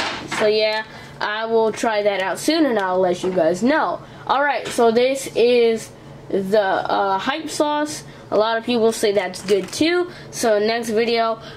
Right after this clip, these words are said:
I will be trying the, um, this, and then I'll, and then the video after that I'll be trying this.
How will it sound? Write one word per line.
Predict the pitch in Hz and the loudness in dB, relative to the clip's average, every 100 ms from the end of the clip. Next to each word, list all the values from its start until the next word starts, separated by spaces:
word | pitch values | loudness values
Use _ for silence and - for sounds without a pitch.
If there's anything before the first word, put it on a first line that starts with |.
| - | -6
I | 190 208 | -4 0
will | 208 214 214 | 2 4 4
be | 185 220 208 202 | 2 0 0 0
trying | - 247 254 269 269 262 269 269 269 - - - | -2 -2 -2 -2 -2 -2 -2 -2 -6 -12 -12 -4
the, | 185 208 208 | 0 2 2
um, | 202 - 190 190 185 185 185 180 190 - - - - - - | 0 -2 -2 -2 -2 -2 0 0 -2 -8 -20 -20 -18 -12 -4
this, | 202 294 330 320 - - - - - - | 0 0 0 -6 -8 -10 -12 -18 -12 -6
and | - 208 | 0 2
then | 208 202 202 190 | 2 2 2 2
I'll, | 180 190 185 - 202 | 0 -2 -2 -2 0
and | 233 | 2
then | 220 208 185 - - | 2 2 -2 -4 0
the | 202 | 2
video | 202 220 220 | 2 2 2
after | 143 220 262 269 240 | 0 -2 -6 -4 0
that | 247 233 | 0 0
I'll | 208 | 0
be | 202 | 0
trying | 240 202 196 190 175 | 0 0 2 2 2
this. | 127 113 - | 0 0 -8